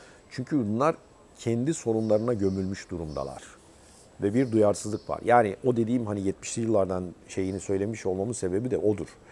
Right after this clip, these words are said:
Yani o yıllardan gelen bir gelenek vardı ve bu, e, aslında iki binlerden itibaren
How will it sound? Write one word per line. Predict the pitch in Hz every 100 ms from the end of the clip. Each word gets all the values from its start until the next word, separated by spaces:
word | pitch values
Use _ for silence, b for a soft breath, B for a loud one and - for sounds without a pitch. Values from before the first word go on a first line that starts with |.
| B B -
Yani | 104 95
o | 92 160
yıllardan | 151 117 101 101
gelen | 98 107 135
bir | 104
gelenek | 95 92 92 110 -
vardı | 123 131 147 156 - B B B -
ve | 107 120
bu, | 143 117 - - -
e, | 101 98 92 95 98 -
aslında | 98 - 117 -
iki | 113 170
binlerden | 147 123 110 98 92
itibaren | 123 127 117 101 98 -